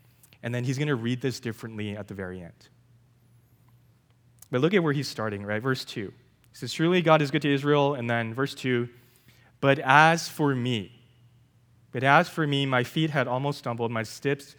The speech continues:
my steps had nearly slipped, for I was envious of the arrogant when I saw the prosperity of the wicked." Now, just kinda notice, like, the type of language he uses there. You wouldn't use that kind of language to describe just, like, a minor bump,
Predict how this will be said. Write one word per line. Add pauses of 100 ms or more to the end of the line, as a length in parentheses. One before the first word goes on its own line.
(120)
my
steps
had
nearly
slipped, (840)
for
I
was
envious
of
the
arrogant (420)
when
I
saw
the
prosperity
of
the
wicked." (1040)
Now,
just
kinda
notice,
like,
the
type
of
language
he
uses
there. (240)
You
wouldn't
use
that
kind
of
language (460)
to
describe
just,
like,
a
minor
bump,